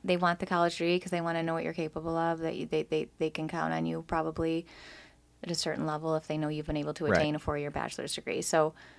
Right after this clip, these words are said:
Speaker 1: that's where kinda, like, I landed. I'm like, "All right,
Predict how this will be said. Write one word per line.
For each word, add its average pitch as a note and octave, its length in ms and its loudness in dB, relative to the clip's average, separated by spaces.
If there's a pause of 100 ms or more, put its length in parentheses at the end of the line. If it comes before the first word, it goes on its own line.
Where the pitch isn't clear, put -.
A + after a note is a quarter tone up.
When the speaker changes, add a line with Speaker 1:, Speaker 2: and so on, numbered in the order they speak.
(880)
Speaker 1:
that's - 280 -4
where D#3 100 -4
kinda, D3+ 300 -4
like, D3 320 -6
I - 140 -4
landed. - 400 -2
I'm - 140 0
like, - 240 -4
"All - 80 -6
right, G#3+ 260 -4